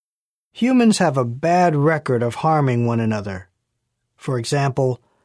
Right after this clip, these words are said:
people abuse their authority, criminals commit violent acts, bullies at school insult and threaten their classmates,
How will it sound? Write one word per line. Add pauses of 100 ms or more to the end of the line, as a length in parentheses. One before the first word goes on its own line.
(120)
people
abuse
their
authority, (340)
criminals
commit
violent
acts, (360)
bullies
at
school
insult
and
threaten
their
classmates,